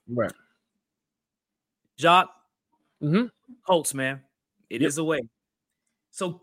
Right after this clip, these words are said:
Speaker 2: give us two reasons as to why you feel we could beat the Indianapolis Colts.
Speaker 1: All right, so I'm gonna, I'm gonna split it up like this. I'm gonna do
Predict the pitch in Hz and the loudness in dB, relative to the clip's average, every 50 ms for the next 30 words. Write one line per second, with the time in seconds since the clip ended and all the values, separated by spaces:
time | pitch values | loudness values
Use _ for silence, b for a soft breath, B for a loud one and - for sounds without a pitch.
0 | - 185 147 262 320 370 311 - - - 269 254 208 226 226 202 170 185 151 165 | -10 -4 -2 0 0 0 -2 -4 -4 -4 -4 -2 -2 -2 -4 -4 -4 -4 -2 0
1 | 170 165 - - 190 165 170 165 160 156 165 160 - - 175 165 151 139 143 143 | 0 0 0 -2 0 2 4 4 4 2 0 -4 0 4 4 4 4 4 0 -2
2 | - 139 117 - 147 131 120 - 139 127 120 117 110 117 113 110 104 104 - 95 | -6 -6 -4 -2 -2 -2 -2 -6 -8 -6 -6 -6 -6 -6 -6 -6 -6 -8 -10 -14
3 | - - - - 107 95 - - - - - _ _ _ - - _ _ _ _ | -16 -12 -10 -8 -8 -8 -10 -12 -20 -20 -20 _ _ _ -16 -16 _ _ _ _
4 | _ - - 190 175 131 117 110 - - 180 185 160 139 - - 180 165 147 - | _ 2 6 8 8 8 8 6 4 2 2 2 2 0 -2 -4 -4 -4 -4 -2
5 | - - 190 170 151 147 139 123 127 123 - 123 120 123 127 120 120 117 117 113 | 2 4 6 6 6 6 4 4 2 0 -2 -4 -8 -8 -6 -4 -2 -2 -2 -2
6 | 107 104 | -4 -8